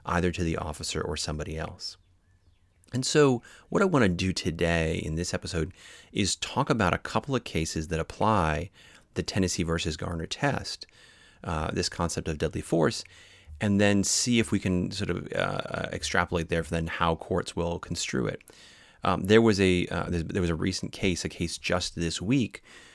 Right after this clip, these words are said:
from the Fourth Circuit Court of Appeals that, um, that sort of, you know, reaffirmed that,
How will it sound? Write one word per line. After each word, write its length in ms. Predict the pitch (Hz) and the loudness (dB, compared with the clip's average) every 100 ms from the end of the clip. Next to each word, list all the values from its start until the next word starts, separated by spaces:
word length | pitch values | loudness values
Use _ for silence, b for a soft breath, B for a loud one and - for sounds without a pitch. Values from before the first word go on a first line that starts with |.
| B - | B -10
from 380 | - 92 85 78 | 0 2 2 0
the 440 | 85 80 82 - b b _ | -2 -2 -4 -8 b b _
Fourth 300 | - 92 - | -2 0 0
Circuit 300 | 90 82 78 | 0 0 -2
Court 180 | 85 | -2
of 60 | 80 | -4
Appeals 580 | - 156 135 85 85 - B B B - | -2 2 4 2 -2 -8 B B B -4
that, 320 | 85 80 - - | 0 0 -2 -4
um, 460 | 80 78 - - - - - | -2 -2 -4 -8 -10 -14 -10
that 200 | 98 - | -8 -6
sort 180 | - 85 | -2 -2
of, 180 | 80 104 | -2 -4
you 80 | |
know, 100 | 87 90 | -4 -2
reaffirmed 520 | 92 90 - 110 92 | -2 0 4 4 4
that, 100 | 80 | 0